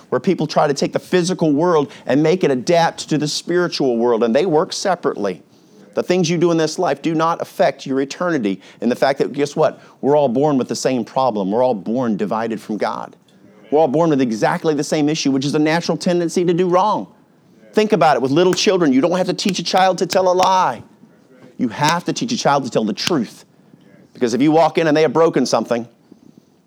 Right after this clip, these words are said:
and you say, "What happened?" they don't go, "I did it," and tell you the details.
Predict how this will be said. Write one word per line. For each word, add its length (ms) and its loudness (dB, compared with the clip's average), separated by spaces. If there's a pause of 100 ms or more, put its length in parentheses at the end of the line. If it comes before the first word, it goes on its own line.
and 140 -2
you 80 0
say, 400 0 (220)
"What 140 0
happened?" 460 0 (420)
they 100 2
don't 100 2
go, 100 4
"I 140 6
did 180 4
it," 240 2 (220)
and 100 -2
tell 120 4
you 80 4
the 80 2
details. 560 0